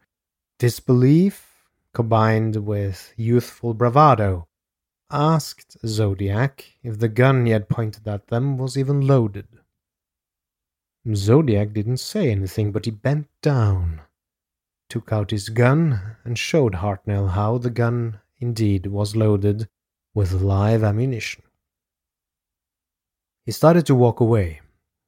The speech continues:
and disappeared from the young couple's view. They were both relieved, but not for long. Zodiac emerged behind them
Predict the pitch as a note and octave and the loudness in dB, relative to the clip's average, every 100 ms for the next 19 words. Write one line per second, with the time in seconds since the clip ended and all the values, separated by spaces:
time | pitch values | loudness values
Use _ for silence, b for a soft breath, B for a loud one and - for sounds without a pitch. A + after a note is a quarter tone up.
0 | - G#2+ G#2 G2+ F#2 B2 A2+ G2+ G#2 G2 | -12 -8 -6 -6 0 2 2 0 -6 -4
1 | G2+ G2+ G2+ A#2 - - G#2 G#2 G2 F#2+ | -2 -4 -6 -10 -12 -14 -6 -4 -2 -4
2 | - _ _ _ _ _ _ _ _ _ | -12 _ _ _ _ _ _ _ _ _
3 | _ _ - A2+ A2 A#2 A2 C3 D3 - | _ _ -2 2 4 4 4 2 0 0
4 | C#3+ C#3 A#2 F#2+ F2 - - _ _ _ | 0 2 0 -2 -6 -12 -20 _ _ _
5 | _ - G#2+ G2+ G2+ - A#2+ A#2 - _ | _ -12 -10 -10 -12 -8 -8 -8 -12 _
6 | _ _ _ _ _ _ _ _ - G#2+ | _ _ _ _ _ _ _ _ -8 0
7 | G2+ C#3 A#2+ F#2+ F#2 - G2 G2+ G#2+ A2 | 4 6 4 0 -2 -6 -4 -2 -2 -4
8 | G#2 - - _ _ A#2 A2+ B2+ A2 F#2+ | -8 -16 -20 _ _ -2 2 2 0 -4
9 | F#2+ | -8